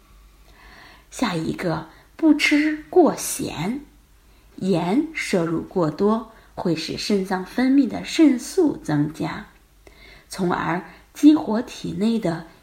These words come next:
血管紧张素，也就是让血管紧张起来，引起收缩，血压升高，还会加重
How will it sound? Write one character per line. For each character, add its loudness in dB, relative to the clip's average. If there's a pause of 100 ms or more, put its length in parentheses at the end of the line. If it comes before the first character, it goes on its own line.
血 4
管 -2
紧 -8
张 -2
素， -2 (640)
也 -2
就 0
是 -2 (260)
让 -4
血 0
管 -4
紧 -10 (100)
张 0
起 -4
来， -8 (260)
引 0
起 -10
收 -2
缩， 2 (320)
血 -2
压 -6
升 -4
高， -6 (880)
还 -6
会 -2 (280)
加 -2
重 -2